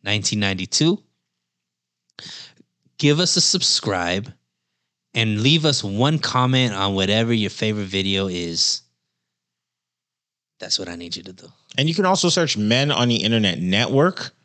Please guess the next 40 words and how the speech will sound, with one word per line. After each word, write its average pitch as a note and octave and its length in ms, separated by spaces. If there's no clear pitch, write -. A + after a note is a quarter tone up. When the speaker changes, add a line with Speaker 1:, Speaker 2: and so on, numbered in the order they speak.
Speaker 2:
Uh, G#2 260
that A2 240
also A#2+ 300
will A2+ 100
pop A2+ 280
up G#2+ 200
on G2+ 280
YouTube. G#2+ 640
Please E3 280
give D#3 200
us D3 260
a A2+ 100
like A#2 400
on B2 140
this A2 160
video. B2 300
If - 100
you're F#2+ 100
watching A2+ 320
the B2+ 60
video, B2 260
if - 140
you're G2 80
listening G#2+ 320
to G#2 120
the E2+ 100
podcast, - 960
give A#2+ 200
us A2+ 360
a G2+ 80
like, B2 260
a G2 80
thumbs A#2+ 320
up. B2+ 220
A, G#2 80
what's B2 340
the D#3+ 80
other D3+ 100
thing, F3 200
Chris? F3+ 260